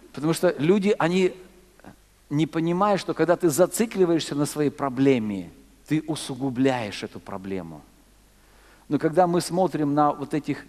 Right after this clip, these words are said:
людей Божьих, почему они люди Божьи? Потому что они по Божьим принципам жили. Он помогал людям, он служил людям.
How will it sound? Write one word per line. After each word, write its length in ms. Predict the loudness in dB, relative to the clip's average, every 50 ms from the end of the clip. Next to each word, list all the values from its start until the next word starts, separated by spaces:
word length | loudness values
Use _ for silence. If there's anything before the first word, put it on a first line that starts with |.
| -12 -6
людей 360 | -4 -2 -2 0 0 -2 -2
Божьих, 380 | 0 2 2 2 2 0 -6 -8
почему 260 | -8 -8 -6 -4 -4
они 140 | -2 -2 -2
люди 240 | -2 -4 -4 -6 -8
Божьи? 300 | -6 -4 -6 -6 -6 -10
Потому 140 | -12 -12 -10
что 120 | -8 -6
они 120 | -4 -4
по 160 | -2 -2 -2 -2
Божьим 460 | -2 0 -2 -2 -2 -2 -4 -6 -4
принципам 560 | -2 -2 -2 -2 -2 -4 -6 -6 -6 -8 -6
жили. 420 | -2 -2 -2 -2 -2 -4 -8 -10 -14 -20 -20 -20 _ _ _ _ _ _ _ _ _ _ _ -2
Он 280 | 0 2 2 0 -2 -6 -14 -12 -6
помогал 580 | -4 -2 -2 -2 -2 -2 0 0 0 0 0
людям, 440 | -2 -4 -4 -4 -6 -6 -10 -12 -8 -4
он 240 | -4 -2 -2 -4 -6
служил 580 | -10 -12 -10 -8 -8 -6 -2 -2 0 0 0 0
людям. 460 | 0 2 2 2 2 2 -2 -6